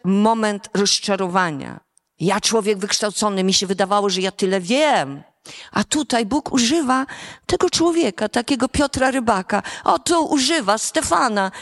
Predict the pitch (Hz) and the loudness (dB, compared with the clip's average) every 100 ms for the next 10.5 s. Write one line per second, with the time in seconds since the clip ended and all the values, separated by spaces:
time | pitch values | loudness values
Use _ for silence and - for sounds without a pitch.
0 | - - 320 - 302 - 311 233 196 190 | -10 0 0 2 0 2 2 2 2 -2
1 | - - 349 359 330 285 247 226 - 220 | -6 -6 0 2 4 4 2 0 -2 -4
2 | 196 220 220 220 208 202 - 214 190 - | -2 0 0 -2 -2 -2 -2 -2 -2 0
3 | 190 165 147 - _ _ _ _ _ _ | 0 0 -4 -6 _ _ _ _ _ _
4 | _ _ _ _ _ _ _ - 175 202 | _ _ _ _ _ _ _ -4 -2 0
5 | 302 - 349 370 - _ _ _ _ _ | 0 0 -2 -4 -12 _ _ _ _ _
6 | _ _ _ _ _ _ _ _ _ _ | _ _ _ _ _ _ _ _ _ _
7 | _ _ _ _ _ - 240 262 311 302 | _ _ _ _ _ 0 0 2 2 2
8 | 233 302 294 285 269 - 233 175 180 214 | 4 2 2 2 2 2 0 2 0 0
9 | - 220 - 202 190 - 214 165 - - | -2 -2 0 -2 -2 -2 -2 -2 -4 -2
10 | 147 175 208 226 | 0 0 -2 -6